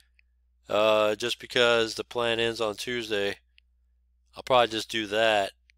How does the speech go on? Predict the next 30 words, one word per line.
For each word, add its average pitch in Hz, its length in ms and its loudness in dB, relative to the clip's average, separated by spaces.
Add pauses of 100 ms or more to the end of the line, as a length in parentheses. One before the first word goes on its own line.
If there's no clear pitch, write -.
(480)
as 107 300 -8
a, 98 340 -6
that's 101 240 -8
the - 160 -14
easiest 107 340 -10
way 104 140 -6
to 95 80 -10
go. 101 360 -4 (1080)
So - 160 -4
yeah, 127 300 6
it's 110 120 -2
been 131 200 -4
thirteen 151 760 -2
days, 131 760 2 (1040)
but 127 360 4
only 139 300 0
been 123 340 -2
nine 139 520 0
business 131 520 0
days, 95 360 -6
all 98 80 -2
right? 113 380 2 (340)
So 104 200 -8
think 135 200 -4
about 120 260 0
that 127 220 4
for - 120 -8
a 110 60 -6
second. 98 340 -4 (1040)
Um, 98 580 0